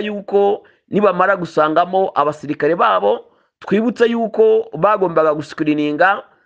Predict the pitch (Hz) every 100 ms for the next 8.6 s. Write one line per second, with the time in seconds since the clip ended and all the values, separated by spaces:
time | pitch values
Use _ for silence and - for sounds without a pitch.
0 | _ _ _ 151 185 254 233 - 175 175
1 | 175 170 170 214 214 175 160 143 185 196
2 | 180 175 180 208 202 196 151 156 160 190
3 | 202 202 - 196 180 160 151 143 139 151
4 | 185 202 - - _ _ - 156 156 190
5 | 196 185 190 196 202 165 - 190 202 202
6 | 196 - _ _ - 151 180 196 202 196
7 | 202 202 - 113 131 214 220 208 233 202
8 | 202 214 226 220 226 226